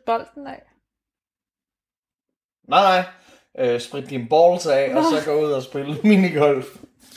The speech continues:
Speaker 1: Hvad med sådan noget som biografer og sådan noget? Det er jo åbent, ikke?
Speaker 2: Jeg tror, det åbner i dag også.
Speaker 1: Ja, okay.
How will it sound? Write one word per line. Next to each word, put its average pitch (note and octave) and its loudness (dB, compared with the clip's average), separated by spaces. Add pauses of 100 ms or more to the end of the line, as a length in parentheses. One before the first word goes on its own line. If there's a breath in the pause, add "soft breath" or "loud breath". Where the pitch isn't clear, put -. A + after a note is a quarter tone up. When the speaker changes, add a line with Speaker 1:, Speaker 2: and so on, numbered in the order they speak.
(840 loud breath)
Speaker 1:
Hvad G3+ 4
med C#4+ 0
sådan D4+ -4
noget C#4 2
som B3+ -4
biografer A3+ -4
og B3 -6
sådan B3 -4
noget? - -6
Det C4+ 2
er A3+ 2
jo C4+ 2
åbent, D4+ -4
ikke? - -8
Speaker 2:
Jeg G#2 -10
tror, - -2
det G2 6
åbner F#2+ 0
i F#2 -4
dag F#2 -4
også. F2+ -4
Speaker 1:
Ja, A#3+ 0
okay. A#3+ -8